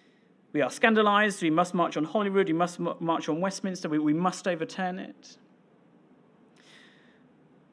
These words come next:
Well, Peter says, "Submit." It's unintuitive, it's objectionable, it's almost impossible.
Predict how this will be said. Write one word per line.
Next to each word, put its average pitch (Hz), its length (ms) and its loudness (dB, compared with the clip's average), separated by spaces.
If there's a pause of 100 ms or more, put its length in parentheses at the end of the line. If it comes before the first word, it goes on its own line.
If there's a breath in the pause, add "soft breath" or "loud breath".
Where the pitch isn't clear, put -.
(200)
Well, 170 100 0
Peter 262 240 4
says, 143 220 -2
"Submit." - 580 -6 (2000 soft breath)
It's 196 140 -2
unintuitive, 202 720 0
it's - 160 -6
objectionable, 156 640 -4
it's 139 140 -6
almost 156 320 -4
impossible. - 580 -12